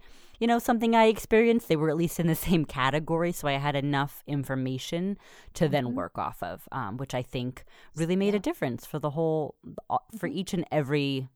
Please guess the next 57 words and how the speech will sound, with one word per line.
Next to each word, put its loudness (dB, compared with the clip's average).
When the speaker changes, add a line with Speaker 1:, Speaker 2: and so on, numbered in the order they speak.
Speaker 1:
every -4
goal 0
and -4
every -6
process -10
we -12
went -12
through. -14
So, -8
um, -4
Speaker 2:
I -8
agree. -12
Speaker 1:
I'm -4
very 0
excited -4
that -2
we -2
were 0
able -2
to -12
share -4
this. -6
I -6
think, -8
uh, -8
you -6
know, -6
training 0
is -4
a -4
question -6
that, -6
that -8
often -2
comes -4
up -4
when -4
we -4
talk -6
about -4
these -8
diet -6
protocols -6
and -8
what's 0
appropriate, -6
what's -2
too -4
much, -6
what's -4
not -4
enough, -8
um, -6
especially 0
for -6
the -8
ladies. -10